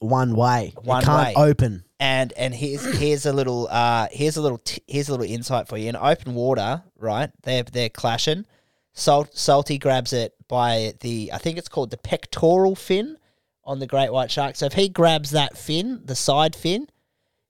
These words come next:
Speaker 2: he'd grab it, rip it off, do a death roll. But what Salties need every now and then is they need a little bit of air.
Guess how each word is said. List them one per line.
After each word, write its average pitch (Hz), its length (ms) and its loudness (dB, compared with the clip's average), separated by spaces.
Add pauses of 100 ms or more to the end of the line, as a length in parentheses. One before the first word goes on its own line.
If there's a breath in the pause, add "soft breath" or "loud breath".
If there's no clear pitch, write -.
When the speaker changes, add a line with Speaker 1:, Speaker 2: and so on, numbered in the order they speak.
(100)
Speaker 2:
he'd 143 240 -4
grab 151 280 2
it, 151 240 -4
rip 139 320 -2
it 139 60 2
off, 151 320 2 (640)
do 139 140 2
a 135 40 0
death 139 300 0
roll. 147 380 4 (320)
But 143 280 2 (540)
what 147 300 0
Salties 160 600 2
need 123 400 0 (240)
every 131 220 -2
now 123 220 0
and 117 100 -4
then 120 340 -2
is 117 200 -10
they 127 200 0
need 131 220 -4
a 123 40 -6
little 123 220 -6
bit 120 80 -6
of - 140 -6
air. 110 380 -4